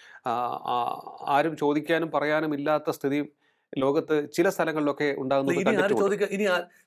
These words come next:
Speaker 2: ചോദിക്കാനുണ്ടായിരുന്ന ഇറാനാണ്.
Speaker 1: അതെ.
Speaker 2: ഒന്ന് ചോദിച്ചു, രണ്ട് ചോദിച്ചു. അമേരിക്ക ഇറാന്റെ മൂന്ന് ആണവ കേന്ദ്രങ്ങളിൽ ബോംബിട്ടു.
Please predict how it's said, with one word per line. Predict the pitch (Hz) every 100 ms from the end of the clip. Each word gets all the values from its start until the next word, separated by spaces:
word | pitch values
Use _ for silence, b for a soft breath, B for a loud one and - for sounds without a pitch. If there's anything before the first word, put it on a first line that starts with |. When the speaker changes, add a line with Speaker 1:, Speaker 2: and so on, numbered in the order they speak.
| -
Speaker 2:
ചോദിക്കാനുണ്ടായിരുന്ന | 190 233 - 247 202 185 180
ഇറാനാണ്. | 160 143 160 143 120 117 _ -
Speaker 1:
അതെ. | 113 87 _ -
Speaker 2:
ഒന്ന് | 165 214
ചോദിച്ചു, | 202 175 165 196 220 214
രണ്ട് | 156 151
ചോദിച്ചു. | 135 120 120 120 _ _ _ _ -
അമേരിക്ക | 208 226 190 196 156
ഇറാന്റെ | 160 170 175
മൂന്ന് | 160 170
ആണവ | 156 175 165
കേന്ദ്രങ്ങളിൽ | 151 143 156 170
ബോംബിട്ടു. | 143 143 139